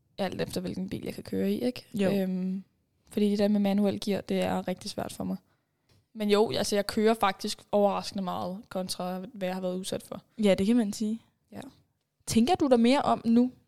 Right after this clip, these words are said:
Speaker 2: når du kører i bil? For eksempel med andre mennesker?
Speaker 1: Ja. Jeg sætter mig ikke ind i en bil med hvem som helst. Før i tiden, der kunne jeg godt, du ved, så var det en kammerats kammerat, som kørte bilen, og så var man sådan, "Ja, kan du lige køre mig hjem, eller kan vi lige lave det her, eller køre mig herhen?"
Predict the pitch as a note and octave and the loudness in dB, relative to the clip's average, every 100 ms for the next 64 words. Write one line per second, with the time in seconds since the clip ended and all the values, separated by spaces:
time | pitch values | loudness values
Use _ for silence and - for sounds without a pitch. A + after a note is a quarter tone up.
0 | B3+ A3+ A3 B3 A3 - B3 B3 B3 _ | -4 -4 -2 -2 -2 -2 -4 -4 -6 _
1 | _ - A3 A#3 A#3+ G#3 E3 G#3+ A3+ A3 | _ -12 -4 2 4 2 0 0 0 -2
2 | - A#3 _ _ _ _ - _ _ _ | -6 -12 _ _ _ _ -20 _ _ _
3 | _ _ - G3 - _ _ _ _ _ | _ _ -4 -4 -6 _ _ _ _ _
4 | _ _ _ _ _ G#3 - G#3+ G#3 G#3+ | _ _ _ _ _ -4 0 0 0 -2
5 | G#3+ A3 G#3+ G#3+ G3 F#3+ G3 F#3+ - G3 | -2 -4 -2 -4 -6 -6 -4 -4 -4 -4
6 | F#3+ - - _ _ _ _ - G#3+ G#3+ | -4 -8 -14 _ _ _ _ -2 0 0
7 | - G#3 G#3 G3+ G#3 G3 F3+ G3 G#3 G3 | 0 0 0 0 0 2 0 0 0 0
8 | F3+ - B3+ - G#3 G3+ G3+ G3 F#3+ F#3+ | 0 -6 -14 -4 2 2 2 0 2 2
9 | G3+ F#3+ - - F#3+ F3+ F#3+ F#3 - - | 0 0 -2 -4 -2 -2 -2 -2 -4 -8
10 | F#3+ F#3+ F#3 G3 F#3+ F#3+ F#3 F#3+ F#3+ F#3+ | -6 -4 -4 -6 -10 -8 -8 -6 -6 -6
11 | - A#3+ B3+ D4 C#4+ C#4 C#4 C#4+ C4 B3 | -8 -4 -4 -2 -2 -2 -2 0 2 2
12 | B3 A#3+ A#3 A3 G3+ - A#3 C4 C4+ C4 | 2 0 -2 -4 -4 -2 -2 0 0 -2
13 | B3 A3+ A3 A#3 A#3+ A3 G#3+ G3 G3+ F#3 | -2 -2 -2 -2 -2 -2 -2 -4 -6 -6
14 | F#3 - G3+ G3+ G#3+ G#3 G#3 F#3 | -6 -6 -6 -4 -4 -4 -4 -6